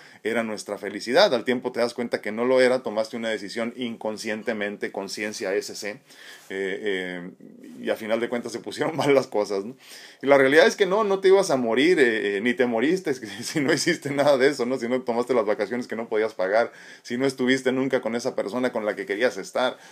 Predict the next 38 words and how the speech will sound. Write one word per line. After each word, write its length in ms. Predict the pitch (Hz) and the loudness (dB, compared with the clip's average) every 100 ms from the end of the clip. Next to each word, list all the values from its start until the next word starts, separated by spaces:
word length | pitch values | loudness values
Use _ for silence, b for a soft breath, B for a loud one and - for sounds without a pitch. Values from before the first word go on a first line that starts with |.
| B | B
si 120 | 123 | -4
no 140 | 131 | -2
te 140 | 127 131 | 0 0
compraste 500 | 120 110 120 127 131 | 0 2 2 2 -2
ese 180 | 127 117 | 2 6
auto 300 | 120 123 117 | 6 4 0
para 200 | 104 101 | 0 0
cambiar 320 | 98 107 - | -4 -4 -6
tu 100 | 107 | -6
carrito 380 | 98 110 - 110 | -6 -4 -4 -2
viejo 260 | 113 110 | -2 -4
que 80 | 107 | -6
te 120 | 101 | 0
llevaba 280 | 95 98 113 | 2 4 2
de 60 | 104 | 0
todas 200 | 113 101 | -4 -4
maneras, 360 | 95 113 104 | -4 -4 -4
este, 180 | 90 98 | -8 -12
sin 160 | 101 95 | -10 -10
ningún 240 | 95 110 | -10 -8
problema 340 | - 101 107 | -2 0 0
a 60 | 101 | -2
todas 200 | 107 101 | -2 -2
partes, 420 | - 101 - 85 | -2 -4 -6 -16
¿no? 120 | 113 - B B B | -18 -20 B B B
La 80 | |
realidad 360 | 101 107 107 135 | -4 -2 4 4
es 120 | 139 | 4
que 100 | 120 | -2
no 260 | 107 113 131 | -4 -2 0
te 80 | 135 | -2
moriste 420 | 113 127 135 117 | -2 -2 -2 -6
ni 120 | 110 | -6
tampoco 460 | 98 92 117 117 107 | -6 -6 -6 -6 -4
te 100 | 110 | -4
ibas 200 | 117 95 | -4 -4
a 40 | |
morir, 360 | 90 87 50 | -10 -10 -10